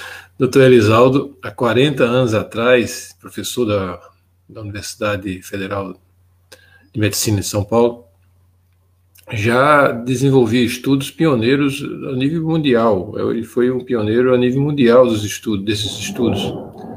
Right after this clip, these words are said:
doutor Elisaldo Carlini era a, uma das maiores autoridades, até pouco tempo ele estava vivo, viveu muito tempo, boa vida. doutor Elisaldo era uma das maiores autoridades da farmácia, da farmácia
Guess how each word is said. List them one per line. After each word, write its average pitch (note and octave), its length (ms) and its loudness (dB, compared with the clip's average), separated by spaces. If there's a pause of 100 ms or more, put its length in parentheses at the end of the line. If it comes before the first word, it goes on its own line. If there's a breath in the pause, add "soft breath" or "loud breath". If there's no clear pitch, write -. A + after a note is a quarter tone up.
(1160)
doutor F#2+ 220 -6
Elisaldo A2 380 0
Carlini B2 500 2
era B2 240 6
a, C3 400 -2 (320)
uma D3 200 -4
das C3 120 2
maiores C#3 460 6
autoridades, B2 1120 0 (540)
até - 240 -10
pouco - 260 -16
tempo A2+ 240 -8
ele F#2 60 -16
estava G#2 260 -8
vivo, A#2+ 400 -6 (1160 soft breath)
viveu A2 260 0
muito C3 320 2
tempo, A#2 480 -4
boa A2 460 2
vida. A2+ 400 -2 (920 loud breath)
doutor C#3 220 2
Elisaldo C#3 440 4
era D3 120 2
uma C#3+ 60 0
das C#3 140 2
maiores C3+ 400 4
autoridades B2+ 1160 -4
da A2+ 480 -10
farmácia, G#2+ 520 -8
da G#2+ 340 -12
farmácia A2+ 760 -4